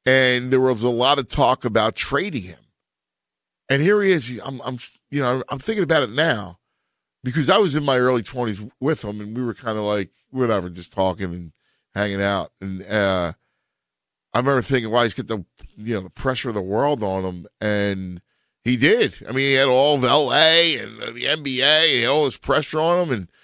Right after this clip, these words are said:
Shaq was coming down on him. And, uh, to extend the interview, we, he said, "Listen, why don't you take a ride with me to the airport? I gotta go to L A X, and you can just take a cab back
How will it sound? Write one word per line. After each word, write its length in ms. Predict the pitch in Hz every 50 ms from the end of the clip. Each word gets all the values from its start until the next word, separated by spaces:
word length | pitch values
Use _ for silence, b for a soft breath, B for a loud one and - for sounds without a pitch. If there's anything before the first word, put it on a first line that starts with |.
| b b b b b
Shaq 420 | - - 147 135 151 175 165 -
was 120 | 170 156
coming 300 | - - 165 170 175 151
down 300 | 123 147 147 156 165 170
on 200 | 170 165 165 180
him. 180 | 185 180 165 143 _ _ _ _ _ _ _ _ _ _ _ _ _ -
And, 360 | 123 127 127 123 120 117 120
uh, 340 | 120 117 113 110 107 107 104 98 120 _ _ _ _
to 120 | - - 147
extend 440 | 139 - - - - 185 175 185 147
the 160 | 131 123 127
interview, 720 | 147 175 185 147 117 113 113 110 104 101 98 92 87 - _ _ -
we, 280 | 107 113 120 120 120 117
he 100 | 127 131
said, 220 | 120 - 120 113
"Listen, 240 | 143 175 - - 117
why 80 | 120
don't 60 | 127 120
you 40 |
take 140 | 101 - 120
a 40 | 131
ride 200 | 107 117 120 117
with 80 | 113 110
me 100 | 110 98
to 120 | - 110
the 160 | 98 107 110
airport? 260 | 120 110 - - 104
I 20 | 113
gotta 100 | 113 110
go 100 | 104 107
to 80 | 107 107
L 180 | 104 104 107
A 100 | 107 107
X, 520 | 113 127 135 117 104 - - - - - _ _ _ _ _ _ _ _ _ _ -
and 140 | 113 113 113
you 100 | 117 120
can 100 | 120 117
just 180 | 101 104 101 -
take 140 | 123 110 95
a 20 | 82
cab 360 | - - 117 117 117 107 92
back 280 | 107 107 104 101 95